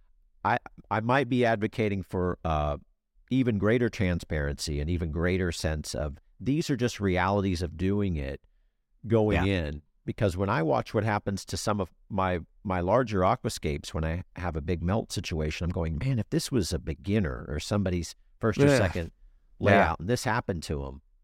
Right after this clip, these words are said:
Speaker 1: it might be over after that." I mean, it's
Speaker 2: You would give up.
Speaker 1: because, you know, I'm
Speaker 2: Yeah.
Speaker 1: going, "Yeah, I'm just grabbing plants off the, off the shelf." You know, content creator is not always,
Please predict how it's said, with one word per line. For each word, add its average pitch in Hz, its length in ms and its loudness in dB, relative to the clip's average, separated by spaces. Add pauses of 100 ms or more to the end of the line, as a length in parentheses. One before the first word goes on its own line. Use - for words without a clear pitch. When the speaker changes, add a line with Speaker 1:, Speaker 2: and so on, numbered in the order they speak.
(460)
Speaker 1:
it 151 140 4
might 139 360 -2
be 92 160 0
over 107 460 -2 (240)
after 71 320 -6
that." 67 160 -4
I 85 60 -4
mean, 90 160 -2
it's 143 100 4
Speaker 2:
You 147 80 8
would 143 80 2
give 156 180 6
up. 233 100 6
Speaker 1:
because, 92 280 0
you 139 100 0
know, 107 60 2
I'm 113 80 4
Speaker 2:
Yeah. 180 60 2
Speaker 1:
going, 98 300 0 (640)
"Yeah, 127 260 0 (180)
I'm 180 220 0
just - 180 -4
grabbing 123 440 0
plants - 600 -4 (160)
off 80 260 0
the, 87 220 -4
off 85 240 -2
the 85 80 0
shelf." 73 420 -2
You 92 60 -2
know, 87 120 0
content 165 480 -2
creator 98 400 0
is 87 200 -4 (300)
not 147 280 2
always, 90 500 0